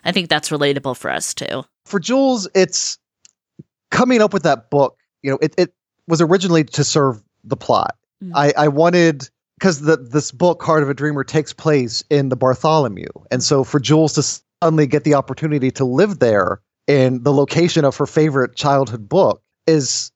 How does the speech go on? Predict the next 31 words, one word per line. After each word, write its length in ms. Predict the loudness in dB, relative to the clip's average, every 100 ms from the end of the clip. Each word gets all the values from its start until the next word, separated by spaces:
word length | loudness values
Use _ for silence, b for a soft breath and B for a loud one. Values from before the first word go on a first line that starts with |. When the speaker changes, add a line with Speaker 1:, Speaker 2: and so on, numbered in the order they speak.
| _ _ -6
Speaker 2:
just 200 | -4 -2
another 380 | 0 2 2
reason 440 | 0 2 2 0 -4
for 180 | -2 -4
her 380 | 0 2 2
to 160 | -2 -4
move 320 | -2 -2 0
into 280 | 0 -2 -4
this 180 | -6 -6
place. 480 | -4 -6 -6 -10 -12 _ _ -6
But 200 | 0 2
also 640 | 2 2 2 4 2 0
in 160 | -2 -2
the 80 |
book, 360 | -2 0 0 0 _ _
her 260 | -4 0 0
sister 460 | -2 -6 -6 -4
read 260 | -4 0 0
it 100 | -2
to 120 | -4
her. 420 | -4 -4 -8 -12 -14
Speaker 1:
Mm. 200 | -18 -18 _ -2
Speaker 2:
And, 580 | 2 2 0 -4 -8 -10
you 100 | -2
know, 120 | 0
Jules' 320 | 2 2 2
backstory 640 | 0 0 0 0 0 2 0
is 160 | -2
a 60 | -6
very 340 | 0 2 2
tragic 480 | 0 -2 -2 -2 -6